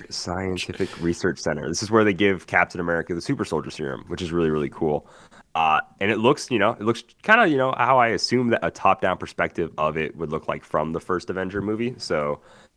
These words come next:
Speaker 2: it looks really cool. It has that, like, iconic, like, how his, like, super soldier serum, like, big, like, casket, like, pod thing he gets
Speaker 1: Yeah.
Speaker 2: into.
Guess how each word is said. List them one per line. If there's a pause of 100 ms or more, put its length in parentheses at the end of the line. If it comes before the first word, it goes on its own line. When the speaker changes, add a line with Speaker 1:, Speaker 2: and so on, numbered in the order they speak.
(220)
Speaker 2:
it
looks
really
cool.
It
has
that,
like,
iconic,
like,
how
his,
like,
super
soldier
serum,
like,
big, (120)
like, (160)
casket,
like,
pod
thing
he
gets
Speaker 1:
Yeah.
Speaker 2:
into.